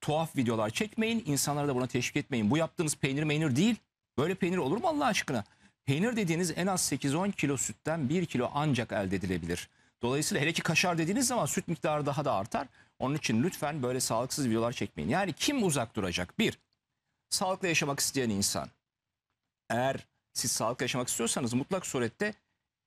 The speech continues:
bu şırdan mayasıyla üretilmiş peynirin haricindeki hazır mayayla üretilmiş peynirlerden uzak durun. Laktoz, kazein intoleransınız varsa uzak durun.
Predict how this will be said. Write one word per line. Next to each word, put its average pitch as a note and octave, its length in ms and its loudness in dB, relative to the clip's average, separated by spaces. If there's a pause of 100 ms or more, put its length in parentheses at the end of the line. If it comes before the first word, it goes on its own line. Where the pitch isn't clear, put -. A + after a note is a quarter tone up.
bu - 180 0 (480)
şırdan F3 540 0
mayasıyla C#3+ 400 0
üretilmiş C#3+ 320 -2
peynirin D3 400 0
haricindeki B2+ 760 2
hazır C3 220 0
mayayla B2+ 260 2
üretilmiş A2 300 0
peynirlerden A2+ 420 0
uzak A2 320 -2
durun. F2 240 -2
Laktoz, F#3 320 -2
kazein E3 480 0
intoleransınız B2 640 0
varsa A2 300 0
uzak C3+ 400 -2
durun. F#3+ 220 0